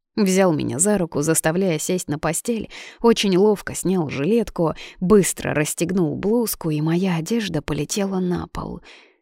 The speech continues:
Я осталась в одном белье, машинально пытаясь прикрыться. «Над стеснительностью нужно ещё поработать», — неодобрительно цокнул он языком.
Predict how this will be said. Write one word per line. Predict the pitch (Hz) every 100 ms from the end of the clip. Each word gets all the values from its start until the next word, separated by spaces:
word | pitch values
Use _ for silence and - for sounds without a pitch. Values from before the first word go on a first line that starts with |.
| _ _ -
Я | 185 190 160
осталась | - 165 165 139
в | -
одном | 143 170 170
белье, | 151 151 156 190 185
машинально | 147 - 170 160 151 151
пытаясь | 170 165 151 151
прикрыться. | - 160 160 156 - - - - _ _ _ _ _ _ _ _ _
«Над | 180 165 147
стеснительностью | - 151 139 151 151 151 139 135 - - 147
нужно | 147 151 147 143
ещё | 143 - 202
поработать», — | - - - - - - - - - - _ _
неодобрительно | 208 208 196 190 180 208 - 165 160 165
цокнул | - 196 - 147 156
он | 180
языком. | 156 151 170 180 - 160 147